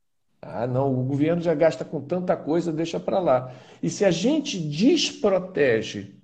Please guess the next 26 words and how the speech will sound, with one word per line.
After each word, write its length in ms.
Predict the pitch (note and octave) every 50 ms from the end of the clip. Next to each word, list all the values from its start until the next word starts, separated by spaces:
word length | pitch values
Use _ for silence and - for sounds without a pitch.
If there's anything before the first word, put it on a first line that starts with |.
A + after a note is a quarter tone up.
| _ _ _ _ _ _ -
essa 360 | - C#3 D3 C#3+ - - B2
proteção, 760 | - - B2 A#2 A#2 - A#2 A2+ - - E3+ E3 E3 C#3+ C3
o 40 | -
que 140 | B2+ D#3+ D#3+
começa 400 | - - D3 C#3+ C#3 C3+ - C3+
a 40 |
acontecer? 600 | - - B2+ B2 - B2+ A#2+ - - F#2+ - - - - - - _ _
A 100 | - -
faltar 440 | - A2+ A#2 A2+ - C3 C3 A#2 G2
água. 280 | G2 G2+ D3+ D#3+ - - - _ _ _ _ _ _ _ _ _ _ _ _ _ _ _ _ _ _ _ _ _ _ _ _ _
Nas 240 | - G3 A3+ D4 C#4+
cidades 520 | - - D#3+ C#3 D#3+ E3+ G3+ - C#4 G3
a 40 | F#3+
gente 260 | E3 F3 F#3 F3+ F#3+
até 200 | E3+ F3 - F#3+
tem, 240 | G3 G3 - C#3 C3
mas 200 | B2+ C#3+ D3+ -
quem 380 | - - - C#4+ C4+ A#3 F#3+ F3+
é 80 | F#3+
de 180 | F#3 F3 F#3 A#3+
longe 420 | C4 A3+ F#3 F#3 G3+ A3 G#3 F3+
o 40 | F#3
maior 320 | F#3 F3+ F3 F#3 G3+ G3 G3
consumidor 580 | G3+ F3 F3+ - F3 F3 E3+ D#3+ D#3+ E3 D#3+
de 100 | D#3+ E3+
água? 480 | D#3+ C3 A#2 A2 A2+ G2+ - - -